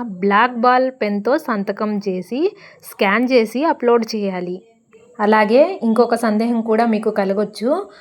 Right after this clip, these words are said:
పరీక్ష కేంద్రాల ఎంపికలో ఏం నియమాలు పాటిస్తారు? పరీక్ష కేంద్రాల కేటాయింపులో ఫస్ట్ కమ్ ఫస్ట్ సర్వ్ పద్ధతి ప్రకారం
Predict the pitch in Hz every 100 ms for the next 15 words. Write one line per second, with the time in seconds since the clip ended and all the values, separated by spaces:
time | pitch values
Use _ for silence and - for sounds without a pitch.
0 | - 220 226 - 349 349 294 277 220 202
1 | 214 320 254 208 220 247 208 226 339 247
2 | 240 285 294 285 262 247 254 226 208 220
3 | - 202 190 190 190 _ _ _ _ _
4 | _ _ _ - 208 254 - 311 302 277
5 | 277 269 262 254 220 226 226 226 220 233
6 | 311 269 208 233 240 - - 311 311 285
7 | 262 - 269 262 226 233 233 214 190 214
8 | 226 208 196 202 190 254 370